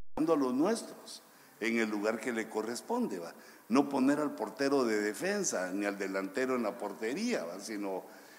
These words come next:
ubicar, ver, eh, los, eh,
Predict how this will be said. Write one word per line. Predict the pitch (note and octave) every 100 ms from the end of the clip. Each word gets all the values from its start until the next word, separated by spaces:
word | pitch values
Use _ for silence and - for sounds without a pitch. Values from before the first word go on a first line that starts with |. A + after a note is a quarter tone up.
| -
ubicar, | - A2 G#2+ - - F3+ F#3+ D3
ver, | D#3+ D#3+
eh, | D3+ C3 A#2 G#2+
los, | A2 G#2 - G#2+
eh, | G#2 G2